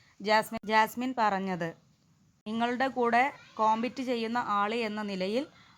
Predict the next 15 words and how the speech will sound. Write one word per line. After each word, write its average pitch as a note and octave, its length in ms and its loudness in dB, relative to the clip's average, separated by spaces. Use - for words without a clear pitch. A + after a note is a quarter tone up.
വളരെ A3+ 340 2
മോശമായിട്ട് A#3+ 1000 0
ഗെയിം G#3+ 340 -2
കളിക്കുന്ന G#3 400 -2
ആളായിട്ടാണ് G3 680 0
ജാസ്മിന് G3 460 0
ജിൻഡോയെ G3+ 500 -2
തോന്നിയത് G3 540 -4
എന്ന് G#3 220 -4
പറയുന്നു. E3 480 -2
ടാസ്ക് A#3 460 0
വരുമ്പോൾ B3+ 460 2
നിങ്ങൾ A#3+ 280 -2
പറയുന്നതാണെങ്കിലും A3+ 1040 0
ചെയ്യുന്നതാണെങ്കിലും A3 1080 -2